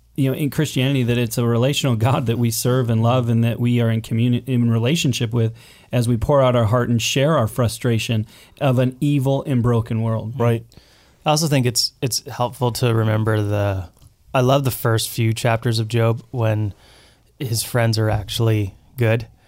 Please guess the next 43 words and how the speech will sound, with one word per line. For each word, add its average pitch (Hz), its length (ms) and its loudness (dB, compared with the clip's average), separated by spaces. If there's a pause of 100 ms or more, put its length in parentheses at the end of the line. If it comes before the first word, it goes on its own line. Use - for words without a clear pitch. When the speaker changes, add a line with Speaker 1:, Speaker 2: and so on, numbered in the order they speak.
(200)
Speaker 2:
Hmm. 120 160 2
Speaker 3:
and 117 100 2
helpful, 113 540 0 (400)
when 117 640 -2 (260)
they 127 220 0
just - 460 -2
sit 131 260 -2
with 131 140 -4
Job 123 380 0 (400)
and 117 200 0
they, 120 120 2
they, 120 300 -2 (300)
they're 120 180 -2
hesitant 123 540 -2
to 131 80 -4
give 127 180 0
answers. 123 540 -2
I 139 120 -10
think 127 220 -2
that 120 200 -2 (140)
there 131 260 0
are 123 220 0
good 123 160 2
answers 123 340 0
to 117 100 -6
give, 120 400 0
and 120 180 -6
there 120 120 0
are 117 140 0
seasons 113 520 -2
and 113 120 0
times 110 320 -2
where, 110 180 0
where 123 320 -2
we 113 120 2
need 113 140 0
to - 40 -12
prepare 107 320 -8
to 113 80 -8
give 110 160 -2
that 117 200 -6
answer. 107 420 -10
Speaker 2:
Mm. 92 140 -8